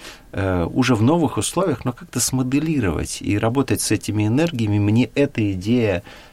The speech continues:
э, компании, э, Новарт и сети «Двадцать первый век» очень нравится, очень близка. Поэтому мы с ними познакомились, и мы позвали их в партнеры. И вот уже, э, третий год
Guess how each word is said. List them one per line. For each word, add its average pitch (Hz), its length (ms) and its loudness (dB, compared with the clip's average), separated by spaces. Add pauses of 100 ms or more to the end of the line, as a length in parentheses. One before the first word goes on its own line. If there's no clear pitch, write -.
(120)
э, 85 220 -2
компании, 87 960 0
э, 80 400 -4
Новарт 107 460 0
и 76 100 0
сети - 380 -4
«Двадцать 82 340 -2
первый 87 260 -2
век» 98 240 -2
очень 87 460 0 (320)
нравится, 120 460 0
очень 92 200 -2
близка. - 480 0 (420)
Поэтому 95 640 0
мы 82 300 0 (240)
с - 140 -6
ними 82 160 2
познакомились, 123 960 0
и - 20 -4
мы 92 140 -2
позвали 87 480 -2
их 80 180 -4
в - 60 -20
партнеры. 104 640 -2
И 85 160 0
вот 85 200 -4
уже, 85 380 0 (180)
э, 78 180 -2
третий 92 340 -2
год 104 260 0